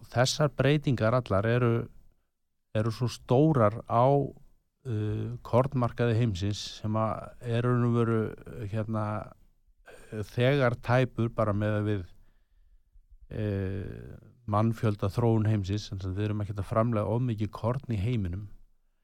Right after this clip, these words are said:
Allt þetta, eh, leiðir síðan til miklu alvarlegri vandamála sem eru í, kannski getum sagt að hækkandi mataverð er ekki bara að koma illa við pingju okkar hér á Íslandi og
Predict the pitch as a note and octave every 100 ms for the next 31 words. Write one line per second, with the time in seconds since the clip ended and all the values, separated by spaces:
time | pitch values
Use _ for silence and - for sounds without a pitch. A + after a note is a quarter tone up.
0 | _ _ _ _ _ - A#2 C#3 - -
1 | E3 - - G#2 B2 B2+ - - F#2 F#2
2 | C3+ - B2 A#2+ C3 B2 - A#2+ - B2
3 | G#2+ - - B2 A2 B2 A#2 D3+ C3+ B2+
4 | B2 A#2+ - A#2+ B2 C#3+ A#2+ A2 G#2+ G2+
5 | A2+ A2+ A2+ A2 G#2 - F#2+ A2+ - A2+
6 | A2 A2 A#2 - - _ _ _ _ _
7 | - G#2+ A2 G2+ G#2 A2+ G2+ - A2+ -
8 | - A2 G#2 G2 - - - _ _ _
9 | - - A#2 - A#2 A#2 A2+ A#2+ A#2 G#2+
10 | G#2+ G2+ F#2+ G2+ - A2 G#2+ - G#2 G#2+
11 | A2+ G#2+ G2+ - A#2+ B2+ G#2+ F#2+ G#2 F#2+
12 | G2+ G#2 - F#2+ - G2 G2